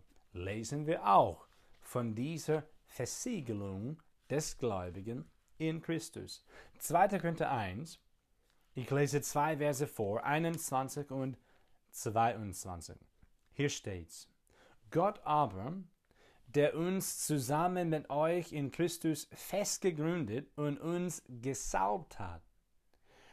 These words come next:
er hat uns auch versiegelt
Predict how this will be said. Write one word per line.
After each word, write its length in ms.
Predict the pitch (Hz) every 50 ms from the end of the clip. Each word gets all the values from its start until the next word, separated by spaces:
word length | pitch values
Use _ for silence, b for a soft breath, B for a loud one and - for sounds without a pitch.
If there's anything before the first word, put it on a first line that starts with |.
| B B
er 180 | 139 131 131 127
hat 240 | 160 175 185 175 143
uns 320 | 165 165 160 147 - -
auch 340 | - 151 156 160 160 156 - -
versiegelt 1500 | - - - - - 139 131 120 - - - - - 254 262 269 262 226 160 120 107 95 92 92 95 107 147 185 - - -